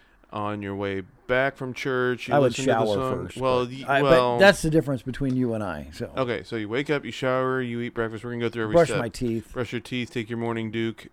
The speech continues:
Speaker 1: Um, <laughs>
Speaker 2: <laughs>
Speaker 1: I mean,
Speaker 2: Why
Speaker 1: if
Speaker 2: does it always come back to poop with the show?
Speaker 1: <laughs> I don't know. Uh, then, you know, maybe you need to listen on your way because you might feel bad about laughing at some of the stuff that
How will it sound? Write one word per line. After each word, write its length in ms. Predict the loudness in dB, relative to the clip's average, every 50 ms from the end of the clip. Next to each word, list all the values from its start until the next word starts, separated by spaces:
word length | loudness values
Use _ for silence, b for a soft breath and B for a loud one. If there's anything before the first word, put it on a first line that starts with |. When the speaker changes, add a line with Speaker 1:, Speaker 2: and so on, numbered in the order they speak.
| -4 -2
Speaker 1:
Um, 500 | 0 0 2 2 0 0 -2 -2 -6 -8 -10 B B B B B B B B B
<laughs> 0 |
Speaker 2:
<laughs> 400 | 0 0 0 0 -2 -2 0 4
Speaker 1:
I 1800 | 4 6 6 4 2 4 4 4 4 4 2 -8 -4 -2 -2 -2 -2 -4 -14 -12 -10 -8 -8 -8 -10 -12 -16 -18 -18 -18 -18 -18 -14 -6 0 4
mean, 140 | 8 10 12
Speaker 2:
Why 80 | 12
Speaker 1:
if 60 | 12 12
Speaker 2:
does 180 | 10 10 8
it 100 | 8 8
always 300 | 10 10 10 10 8 6
come 260 | 6 6 6 6 8
back 280 | 8 8 8 8 6 0
to 100 | -4 -4
poop 380 | -2 2 2 2 2 2 0 -2
with 160 | -2 -2 -2
the 100 | -6 -6
show? 340 | -6 -4 -4 -2 -2 -2 -4 -4
Speaker 1:
<laughs> 120 | -2 0
I 260 | 0 0 0 0 2
don't 340 | 4 4 4 4 2 0 0
know. 400 | 0 0 2 2 4 2 2 0 -4 -12 -14 _ -20 -18 -16 -16 -16 -16 -16 -16 -18 -18 _ -16 -16 -16 -16 -18 -20 _ B -12 -10 -8 -8 -8 -10 -10 -12 -14 -16 -18 B B -6 0
Uh, 360 | 2 4 6 6 6 6 4
then, 240 | 4 2 2 2 2
you 120 | 2 2
know, 280 | 4 4 4 2 2 0
maybe 320 | -2 0 2 2 2 2 0
you 140 | -2 0
need 140 | 0 0 2
to 80 | 2 2
listen 220 | 2 0 0 -2
on 120 | -4 -2 -2
your 160 | -2 -2 -2
way 560 | -4 -6 -4 0 2 2 4 4 2 0 -2
because 340 | -6 -8 -10 -10 -10 -8 -8
you 100 | -10 -8
might 440 | -6 -4 -2 -2 -2 -2 -4 -6 _ -16 -16
feel 200 | -8 -4 -4 -2
bad 200 | 2 2 2 4
about 180 | 4 2 0 0
laughing 280 | 0 0 -2 -2 -6
at 80 | -10 -10
some 160 | -8 -8 -8
of 60 | -8
the 80 | -10 -10
stuff 280 | -8 -4 -4 -4 -4 -4
that 160 | -6 -6